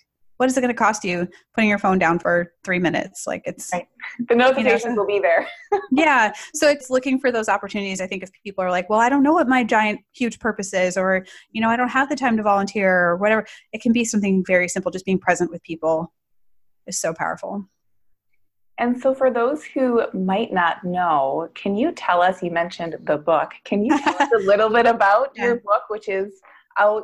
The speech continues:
Speaker 2: as of this recording, when it's released, out this week, which will be
Speaker 1: Yeah.
Speaker 2: linked up in the show notes, but can you tell us the name of it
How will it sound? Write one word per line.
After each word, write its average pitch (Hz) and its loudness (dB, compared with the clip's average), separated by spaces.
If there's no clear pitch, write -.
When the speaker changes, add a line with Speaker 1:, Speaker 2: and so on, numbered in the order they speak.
Speaker 2:
as 208 0
of 180 -8
this 170 -6
recording, 240 -6
when 165 -12
it's 165 -20
released, 233 -8
out 190 -4
this 180 0
week, 196 -8
which 180 -6
will 165 -10
be 165 -10
Speaker 1:
Yeah. 160 -8
Speaker 2:
linked 156 -8
up - -6
in 151 -16
the 156 -14
show 180 -6
notes, 156 -10
but 156 0
can 185 -6
you 180 -4
tell 180 -4
us 170 -2
the 170 -8
name 185 -8
of 190 -6
it 170 4